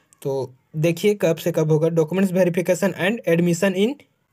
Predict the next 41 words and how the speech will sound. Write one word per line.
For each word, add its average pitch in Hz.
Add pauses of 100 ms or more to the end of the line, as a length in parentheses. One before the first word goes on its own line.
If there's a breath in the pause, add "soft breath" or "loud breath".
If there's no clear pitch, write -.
(140)
concerned 175
institute, 127 (240)
मतलब 175
आपको 165
किस 202
इंस्टीट्यूट 190
के 185
लिए 185
आपको 165
अलॉटमेंट 170
हुआ 160
है, 180 (340 loud breath)
उस 202
इंस्टीट्यूट 196
में 196
आप, 170 (120)
हम्म, 160
एडमिशन 170
कराना 180
चाह 139
रहे 135
हैं, 196
ठीक 214
है, 123 (420 loud breath)
तो 175
कब 208
से 220 (100)
कब 220
था 247
और 220 (160)
जो 160
नया 165
डेट 214
आया 202
वो 214
कब 202
से -
कब 113
है। 117 (1040 soft breath)
तो 170
ये 226